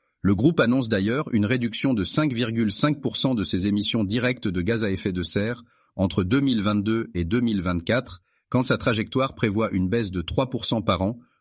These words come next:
jusqu'en deux mille trente. Ces résultats sont le fruit de diverses initiatives engagées,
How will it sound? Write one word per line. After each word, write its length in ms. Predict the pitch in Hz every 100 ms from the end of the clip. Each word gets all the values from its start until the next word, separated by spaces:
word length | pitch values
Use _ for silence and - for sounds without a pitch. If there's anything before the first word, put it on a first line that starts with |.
| -
jusqu'en 380 | 95 104 95 87
deux 160 | 120
mille 200 | 120 101
trente. 460 | - 85 78 - _ _ _ _ _ _ -
Ces 200 | - 104
résultats 480 | 107 104 92 135
sont 180 | 135 104
le 100 | 92
fruit 280 | 87 - 131
de 100 | 95
diverses 540 | 85 107 127 - 90
initiatives 580 | 104 107 - 98 120 101
engagées, 560 | 98 95 87 90 123